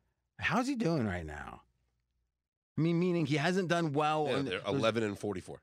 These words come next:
Speaker 1: There's years and years in between now. It's not like this is the first rebuilding year.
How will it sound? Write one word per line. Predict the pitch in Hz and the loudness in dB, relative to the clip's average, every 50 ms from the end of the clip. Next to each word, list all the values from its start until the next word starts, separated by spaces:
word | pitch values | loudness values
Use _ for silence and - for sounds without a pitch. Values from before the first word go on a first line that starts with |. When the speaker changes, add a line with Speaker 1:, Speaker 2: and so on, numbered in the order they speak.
| - - | -8 -2
Speaker 1:
There's | 123 147 143 123 120 127 | -2 0 0 0 -2 0
years | 127 151 180 208 220 226 185 165 | 0 2 2 2 2 2 2 2
and | 180 165 151 | 2 0 0
years | 151 165 214 254 277 269 220 175 156 139 127 123 - | 0 0 0 0 2 2 2 2 2 0 -2 -2 -2
in | 156 151 147 | 0 0 0
between | 151 143 - - 185 208 240 240 202 | 0 0 -2 -2 -2 0 0 0 0
now. | 139 127 117 123 | 0 0 0 -2
It's | 123 - | -2 -2
not | 165 170 180 | -2 -2 0
like | 165 165 151 117 | 0 0 0 0
this | 156 143 120 | -2 -2 -2
is | 143 127 | -2 -2
the | 127 131 | -2 -2
first | - - 156 156 147 151 | 0 0 -2 -2 0 -2
rebuilding | 147 139 120 135 151 147 139 127 131 127 | -2 -2 0 0 0 0 0 0 -2 -2
year. | 127 180 202 180 143 120 | 0 0 0 0 0 -2